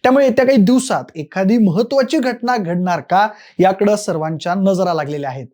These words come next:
आता तुम्हाला काय वाटतंय, उद्या सुरू होणारं मॉक ड्रिल ही युद्धाची नांदी आहे का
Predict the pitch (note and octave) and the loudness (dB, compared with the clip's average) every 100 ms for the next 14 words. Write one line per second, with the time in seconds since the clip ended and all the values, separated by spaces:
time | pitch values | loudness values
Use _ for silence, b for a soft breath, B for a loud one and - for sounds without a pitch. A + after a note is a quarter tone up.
0 | b - C4 C4 C4+ D#4 D4+ D#4 C4 - | b 0 2 4 4 4 4 2 2 2
1 | A#3+ A#3+ F#3+ G#3 G#3 A3 G3+ A3 A3+ A#3+ | 0 0 0 0 0 0 0 2 2 2
2 | G#3 A3+ G#3 G#3 D3+ C#3 F#3 F3 D3 G#3+ | 2 0 0 -4 -4 -6 -4 -2 -2 -4
3 | B3+ A#3 A3+ A#3+ A#3 G#3+ | -4 -4 0 0 0 -4